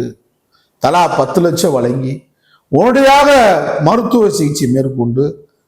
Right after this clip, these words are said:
சுகாதாரத்துறை அமைச்சர் மா சுப்பிரமணியன், முன்னாள் அமைச்சர் செந்தில் பாலாஜி, சேலத்துல இருக்கக்கூடிய மு-, அமைச்சர் ராஜேந்திரன், அமைச்சர் நேரு, தங்கம் தென்னரசு, இத்தனை அமைச்சர் படை நீ போய் கூட்டத்தை சேர்த்து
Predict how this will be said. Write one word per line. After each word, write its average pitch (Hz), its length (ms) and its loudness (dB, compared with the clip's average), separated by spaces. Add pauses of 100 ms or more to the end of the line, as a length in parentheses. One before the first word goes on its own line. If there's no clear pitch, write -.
(160)
சுகாதாரத்துறை 196 720 2
அமைச்சர் 139 400 -4
மா 143 240 0
சுப்பிரமணியன், 135 720 -4 (420)
முன்னாள் 214 420 2
அமைச்சர் 175 360 -2
செந்தில் 160 360 -2
பாலாஜி, 117 560 -2 (560)
சேலத்துல 214 720 2
இருக்கக்கூடிய 143 460 0
மு-, 139 220 0
அமைச்சர் 135 500 0
ராஜேந்திரன், 151 800 -4 (500)
அமைச்சர் 147 500 0 (100)
நேரு, 156 440 0
தங்கம் 170 420 0
தென்னரசு, 135 460 -2 (100)
இத்தனை 220 320 -4
அமைச்சர் 185 480 0
படை 151 240 0 (520)
நீ 208 260 2
போய் 220 340 0
கூட்டத்தை 175 360 0
சேர்த்து 143 400 -4